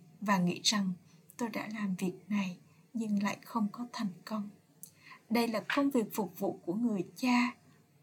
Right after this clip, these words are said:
vì vậy chắc chắn người sẽ làm nó. Hãy giữ người cha ở trước mặt con, rồi con sẽ liên tục thảnh thơi và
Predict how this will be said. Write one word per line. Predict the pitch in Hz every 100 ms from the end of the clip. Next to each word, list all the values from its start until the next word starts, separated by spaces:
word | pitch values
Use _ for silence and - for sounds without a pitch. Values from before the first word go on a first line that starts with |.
| -
vì | 208 185
vậy | - 185 - -
chắc | - 247 -
chắn | 226 220 262 294 -
người | 220 208 180
sẽ | - -
làm | 220 214 - 185
nó. | 185 196 - _ _ _ _ _ _
Hãy | - 220
giữ | 214 247
người | 240 240 175 -
cha | 269 269 -
ở | - -
trước | 302 -
mặt | 233 - -
con, | 247 240 254 247 - _ _ _
rồi | - 214 185 -
con | 247 247
sẽ | -
liên | 240 269 269
tục | - -
thảnh | - - - -
thơi | 247 247 226
và | 202